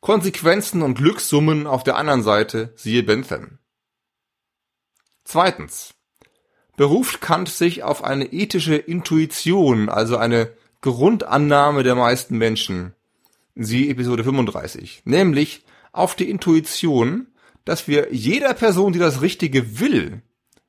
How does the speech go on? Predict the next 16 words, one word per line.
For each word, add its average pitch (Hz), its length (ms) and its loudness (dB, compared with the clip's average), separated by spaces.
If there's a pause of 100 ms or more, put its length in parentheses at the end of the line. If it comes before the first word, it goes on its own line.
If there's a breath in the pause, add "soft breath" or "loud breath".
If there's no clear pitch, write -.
sagen 127 480 2
würden, 156 260 0
dass 160 220 -4
sie 165 60 -6
das 151 200 -2
Richtige 120 380 -4
macht. - 640 -4 (880)
Dass - 180 -6
wir 175 140 0
al-, 147 240 0
ihr 165 180 4
also 143 380 2 (320 loud breath)
moralisch 160 560 0
nichts - 260 -6
vorwerfen 160 640 2
würden. 104 420 0